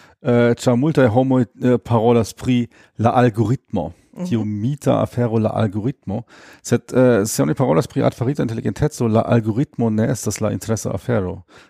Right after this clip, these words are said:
Speaker 1: Ĉar la algoritmoj estas, do, konataj, eh, sed la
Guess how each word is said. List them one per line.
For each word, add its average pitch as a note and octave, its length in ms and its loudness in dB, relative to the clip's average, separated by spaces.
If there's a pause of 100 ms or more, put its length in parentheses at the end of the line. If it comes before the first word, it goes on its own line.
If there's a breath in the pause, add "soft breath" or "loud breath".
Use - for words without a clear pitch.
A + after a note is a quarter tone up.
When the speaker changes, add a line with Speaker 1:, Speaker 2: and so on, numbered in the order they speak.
Speaker 1:
Ĉar A2+ 160 2
la G#2 80 4
algoritmoj G#2+ 640 2
estas, - 640 -8 (560)
do, G#2 160 0 (140)
konataj, A2 720 0 (680 loud breath)
eh, A#2 360 4
sed A#2 240 2
la A#2+ 180 6